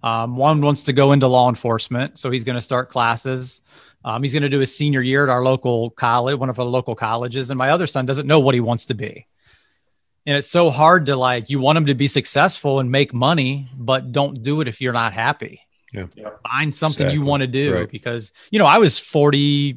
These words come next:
Speaker 1: in my early forty, I was forty when I found out, or when I got the opportunity to do what I love, you know? And I'm glad I did. And I wasn't just wasting away in that office doing logistics stuff. <laughs> So,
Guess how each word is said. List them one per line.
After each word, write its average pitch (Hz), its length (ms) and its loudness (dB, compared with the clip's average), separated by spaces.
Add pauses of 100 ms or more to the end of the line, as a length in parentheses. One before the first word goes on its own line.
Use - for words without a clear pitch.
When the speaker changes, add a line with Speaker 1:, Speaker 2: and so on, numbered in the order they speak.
Speaker 1:
in 143 100 -4
my 139 100 4
early 147 260 0
forty, 170 340 -2 (140)
I 156 60 0
was 156 120 0
forty 170 340 -2
when 120 120 -4
I 113 80 -2
found 120 320 -4
out, 117 300 -4 (280)
or 190 100 4
when 175 100 4
I 170 60 4
got 165 220 4
the 156 100 4
opportunity 143 560 2
to 127 100 -2
do 131 180 0
what 120 120 0
I 110 80 -2
love, 104 400 -10
you 123 100 -8
know? 117 240 -4 (640)
And 160 100 -2
I'm 165 80 2
glad 220 220 6
I 180 100 6
did. 143 460 4
And 147 80 2
I 135 100 4
wasn't 143 360 0
just 131 260 -2 (100)
wasting 139 520 -2
away 143 240 4
in 143 100 2
that 131 120 2
office 131 380 0
doing 135 320 -4
logistics 131 460 -6
stuff. - 280 -10
<laughs> - 40 -20
So, 139 420 0